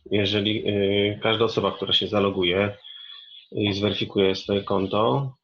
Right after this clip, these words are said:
po poprawnej weryfikacji otrzymuje ten link polecający, który może udostępniać, y, innym osobom, swoim znajomym,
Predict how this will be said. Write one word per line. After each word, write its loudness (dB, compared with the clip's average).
po 2
poprawnej 2
weryfikacji 2
otrzymuje 2
ten 2
link 4
polecający, 0
który -4
może 2
udostępniać, 0
y, 0
innym 2
osobom, 0
swoim -2
znajomym, 2